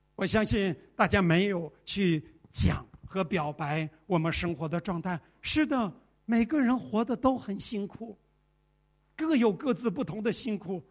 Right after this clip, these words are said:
娃娃有娃娃的辛苦，上学的有上学的辛苦，今天服侍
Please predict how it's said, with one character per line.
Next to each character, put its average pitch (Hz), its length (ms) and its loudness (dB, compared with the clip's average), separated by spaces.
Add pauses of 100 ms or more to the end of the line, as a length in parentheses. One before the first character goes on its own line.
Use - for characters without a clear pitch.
(320)
娃 214 240 0
娃 262 160 -2
有 214 160 -2
娃 190 220 -2
娃 226 140 2
的 208 100 0
辛 208 260 -4
苦， 170 200 -8 (160)
上 262 280 -2
学 233 180 -4
的 233 100 0
有 208 140 0
上 214 240 0
学 185 180 -4
的 196 100 -2
辛 196 220 -4
苦， 165 180 -2 (180)
今 233 240 2
天 202 220 -2
服 175 240 -4
侍 180 240 -2